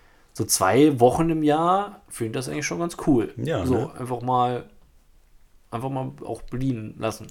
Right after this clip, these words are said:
Speaker 2: Ja.
Speaker 1: So, dann.
Speaker 2: Ja,
Speaker 1: Ja,
Speaker 2: ja.
Speaker 1: einfach mal hinsetzen und gucken und machen, nicht selber einkaufen müssen, nicht selber kochen müssen.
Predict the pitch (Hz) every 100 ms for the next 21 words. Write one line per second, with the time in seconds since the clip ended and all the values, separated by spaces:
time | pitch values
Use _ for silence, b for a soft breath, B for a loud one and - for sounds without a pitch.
0 | - 98 110 - - - - - - -
1 | - - _ 104 98 - - 247 254 156
2 | 120 120 143 135 - 123 117 - 147 143
3 | 139 131 156 - 135 139 175 170 151 143
4 | 151 139 135 120 113 151 156 156 143 147